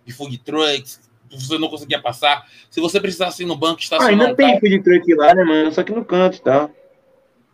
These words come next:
Speaker 1: Mais organizado, certo? Ele de-, é, ele demarcou uma quantidade de food truck pelas duas praças, entendeu?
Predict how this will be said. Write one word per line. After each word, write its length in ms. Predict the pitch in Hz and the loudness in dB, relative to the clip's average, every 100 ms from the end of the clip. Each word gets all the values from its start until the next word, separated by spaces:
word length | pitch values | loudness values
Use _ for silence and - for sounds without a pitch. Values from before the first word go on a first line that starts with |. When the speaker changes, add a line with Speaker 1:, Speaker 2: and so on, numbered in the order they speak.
| _ _ _ _ | _ _ _ _
Speaker 1:
Mais 220 | - 151 170 | -2 0 0
organizado, 680 | 156 185 220 151 143 135 131 | -2 0 -2 0 0 0 -2
certo? 380 | 170 180 214 - _ _ _ _ _ - | -4 -4 -10 -18 _ _ _ _ _ -6
Ele 180 | 160 156 | -4 -2
de-, 260 | 180 151 - | -2 -4 -2
é, 240 | 165 165 | 0 2
ele 160 | 165 165 | 0 -2
demarcou 460 | 175 180 170 175 | -2 -2 -4 -4
uma 80 | 175 | -6
quantidade 280 | 170 156 165 | -6 -6 -6
de 60 | 151 | -6
food 180 | 160 | -14
truck 400 | 160 151 160 160 - _ _ | -8 -4 -6 -8 -20 _ _
pelas 260 | 160 165 | -4 -4
duas 200 | 147 175 | -2 -6
praças, 420 | - 143 143 139 127 | 0 2 2 0 -8
entendeu? 380 | 135 143 170 | -8 -8 -8